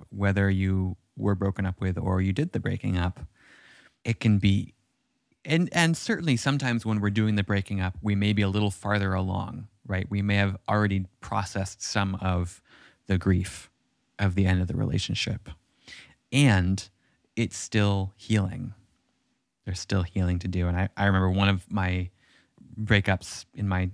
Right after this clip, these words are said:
in my twenties, I still cared deeply for the person that I broke up with, and I just got clear it's not the right fit. They're a lovely human,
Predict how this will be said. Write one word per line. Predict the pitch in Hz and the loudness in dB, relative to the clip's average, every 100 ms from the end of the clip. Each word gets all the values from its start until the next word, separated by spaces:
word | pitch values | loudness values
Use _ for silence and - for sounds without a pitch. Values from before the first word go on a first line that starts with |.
| - | -2
in | |
my | 98 92 | 0 0
twenties, | - 101 95 92 - - _ _ _ _ _ _ _ _ _ _ _ - - _ - | 0 2 2 0 -4 -14 _ _ _ _ _ _ _ _ _ _ _ -20 -20 _ 2
I | 123 | 2
still | - 160 | 4 -2
cared | - 156 135 | 0 0 2
deeply | 113 - 95 | 2 2 0
for | 101 | 0
the | 92 | -4
person | - 92 - | -2 -2 -2
that | 87 | -2
I | |
broke | 90 95 | 0 0
up | 95 90 | 0 -2
with, | 92 87 | -2 -2
and | - 95 | -4 -2
I | 92 | 0
just | 101 - | -2 -2
got | 98 98 | -4 -4
clear | - 110 101 92 90 - _ _ _ _ 107 | -4 0 2 2 -2 -6 _ _ _ _ -2
it's | 101 - - _ _ | 0 -2 -14 _ _
not | - 104 98 - | 0 4 2 0
the | 95 | -4
right | 90 90 - | -2 -4 -6
fit. | 95 90 - - _ _ _ _ _ _ _ - | -6 -6 -10 -20 _ _ _ _ _ _ _ -2
They're | 95 | 0
a | |
lovely | 90 101 104 107 | 2 2 2 2
human, | 104 107 101 101 104 | 2 4 4 4 2